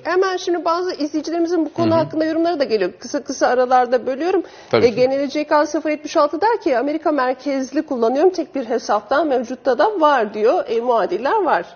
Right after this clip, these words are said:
Speaker 2: E, tek bir hesaptan alabildiği coin
Speaker 1: Evet.
Speaker 2: sayısı, e, ilk yüzdeki bütün ya da ilk iki yüzdeki bütün
Speaker 1: Hı hı.
Speaker 2: coinleri içermiyordur.
Speaker 1: Bir de araya şu soruyu da sorayım mı? Eren Zafer der ki yurt dışında Bitcoin Türkiye'ye göre yüzde on dört daha ucuz.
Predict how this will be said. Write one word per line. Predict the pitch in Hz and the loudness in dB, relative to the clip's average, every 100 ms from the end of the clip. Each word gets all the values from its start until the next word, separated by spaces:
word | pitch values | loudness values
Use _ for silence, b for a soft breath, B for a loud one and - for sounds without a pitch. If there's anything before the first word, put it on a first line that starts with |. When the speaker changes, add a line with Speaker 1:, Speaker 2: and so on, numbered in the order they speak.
| - | 4
Speaker 2:
E, | 139 135 131 127 127 123 123 135 | 6 6 6 4 4 2 0 -4
tek | - 160 156 | -2 -4 -2
bir | 156 | -2
hesaptan | 135 135 135 131 151 147 | -2 2 2 4 4 4
alabildiği | - 123 127 117 131 123 143 147 - | 4 2 2 0 -6 -2 -2 -2 2
coin | 139 | 2
Speaker 1:
Evet. | 143 135 | 2 2
Speaker 2:
sayısı, | 127 123 - 156 160 - 131 | 0 0 0 2 0 -2 0
e, | 120 | 2
ilk | 117 117 131 123 | 2 0 -4 -4
yüzdeki | 131 117 120 123 117 | -4 -2 -2 -2 -6
bütün | 123 | -4
ya | 127 117 | -2 0
da | |
ilk | 117 113 | 0 -2
iki | - 120 | -6 -6
yüzdeki | 107 110 117 | -4 -6 -6
bütün | 110 117 | -4 -2
Speaker 1:
Hı | |
hı. | |
Speaker 2:
coinleri | 220 139 110 123 | 2 2 2 -2
içermiyordur. | 127 131 127 107 87 90 - - B B | 0 2 2 2 -4 -6 -10 -16 B B
Speaker 1:
Bir | 523 | 4
de | 466 | 6
araya | 440 466 | 4 4
şu | 440 | 2
soruyu | 415 415 403 | 0 0 0
da | 392 | 0
sorayım | 392 466 427 | 0 0 2
mı? | 226 | 0
Eren | - 330 359 | -2 -2 -4
Zafer | 349 320 330 339 | -4 -4 -4 -2
der | 403 330 | 0 -2
ki | 285 | -2
yurt | 370 302 | -4 -4
dışında | 294 285 269 294 | -6 -4 -2 -4
Bitcoin | 294 240 269 | -2 -2 -2
Türkiye'ye | - 196 208 | -6 -2 0
göre | 196 214 | 0 0
yüzde | 233 202 | -2 0
on | 202 190 | 0 0
dört | 208 - | -2 -2
daha | 214 214 | -2 0
ucuz. | 185 160 - - - | 0 -2 -10 -16 -20